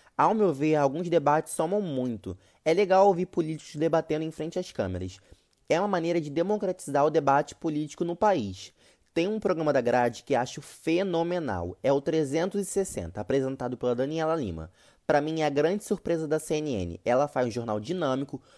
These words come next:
com a apuração ao vivo. Gosto muito desse formato. Além disso, ela tem uma noção grandiosa de política e sabe passar isso para o telespectador.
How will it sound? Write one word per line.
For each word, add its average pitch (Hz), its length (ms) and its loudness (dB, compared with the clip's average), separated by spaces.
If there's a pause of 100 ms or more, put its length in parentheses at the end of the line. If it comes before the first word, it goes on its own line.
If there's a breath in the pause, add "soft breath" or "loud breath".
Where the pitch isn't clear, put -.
(120)
com 156 120 -4
a 156 40 4
apuração 151 640 0
ao 180 240 6
vivo. 107 480 -4
Gosto 139 380 2
muito 165 360 -6
desse 175 240 -2
formato. 92 580 -8 (300 soft breath)
Além 147 340 2
disso, 151 380 -6
ela 135 100 2
tem 143 120 -2
uma 143 100 -4
noção 147 380 -4
grandiosa 156 760 4
de 123 120 -10
política 127 560 -6
e - 20 -8
sabe 135 200 0
passar 135 360 -2
isso 139 200 -4
para 147 180 0
o - 20 -4
telespectador. 151 840 -2